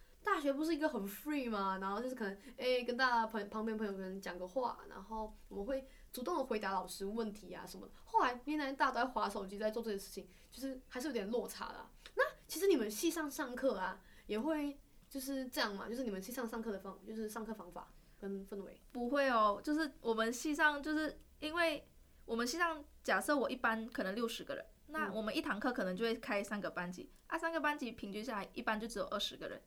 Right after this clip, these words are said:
Speaker 2: 二十个人跟老师，老师都知道你是谁，你上课也不会滑手机，因为老师会分组啊，然后会希望跟你有交流啊、沟通什么的，所以其实反-，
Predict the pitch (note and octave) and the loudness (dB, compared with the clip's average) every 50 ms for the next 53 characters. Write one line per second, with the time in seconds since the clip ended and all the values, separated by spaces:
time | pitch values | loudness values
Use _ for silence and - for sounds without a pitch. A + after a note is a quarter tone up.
0 | - - - - - - - - D#4 - - A#3 A3 B3 A#3+ A3 G#3 F#3+ F#3+ - | -20 -20 -20 -20 -20 -20 -4 -2 -2 0 0 0 0 2 2 4 2 2 -2 -6
1 | - - B3 B3 A#3+ F#3 - - - G3+ G3+ G3 F#3+ - - G#3+ G#3 A#3+ C4+ C4+ | -4 -2 2 4 4 4 4 2 0 0 0 0 -2 0 2 2 4 4 6 6
2 | C#4+ C#4 C#4 C#4+ C#4 C#4+ C#4 C4+ G#3+ - - A3+ G#3 - C3+ - - - - A3 | 6 6 6 2 2 2 2 2 2 -2 -6 -6 -6 -6 -6 -8 -8 -8 -8 -2
3 | A#3 D#4+ D#4+ E4 D4+ A#3 - G3+ G#3 A3+ - A3+ G3 F#3+ - F3+ - - F#3 F3+ | -2 0 2 4 4 4 6 8 8 8 8 6 2 2 2 0 -2 -2 -2 -2
4 | G#3 A#3 C4 B3 G#3 - - A#3+ A#3 B3 A#3+ B3 - A#3+ G#3 A3 G#3 G#3+ F#3+ F3+ | -2 -2 -2 -2 -2 -2 -2 0 0 0 0 2 2 2 2 2 -2 -2 0 0
5 | F3 F3 F3 - - - - - G3+ B3 D4 B3+ C4 - A#3 A#3+ A#3+ A#3 A3+ A#3 | 0 0 -2 -6 -14 -14 -2 -2 2 4 4 2 2 2 0 0 0 0 0 -2
6 | A3 A3 G#3+ G3 F3+ F3+ - - - - - _ A3 G3 F3+ - - F#3+ - A3 | -2 -2 -2 -4 -6 -6 -10 -14 -20 -20 -12 _ 2 2 2 2 2 0 2 4
7 | G#3+ A3 A3+ A3+ G#3 F#3+ F#3+ G3 F#3+ F#3+ F#3+ F#3+ F#3+ - G3+ G#3 G3+ - G#3 G#3 | 6 6 6 4 2 2 2 4 4 4 2 2 0 0 -2 -2 0 -2 -2 -4
8 | G#3+ - G#3+ - E3 - - B3+ - - - - - D#4 D4+ C4+ - B3+ B3+ A#3+ | -4 -4 -6 -6 -6 -6 -8 -8 -12 -18 -20 -8 -2 -2 0 0 2 0 2 2
9 | A3+ A3+ - - - - - - - - - - - | 2 0 -2 -8 -20 -20 -20 -20 -6 -6 -6 -6 -6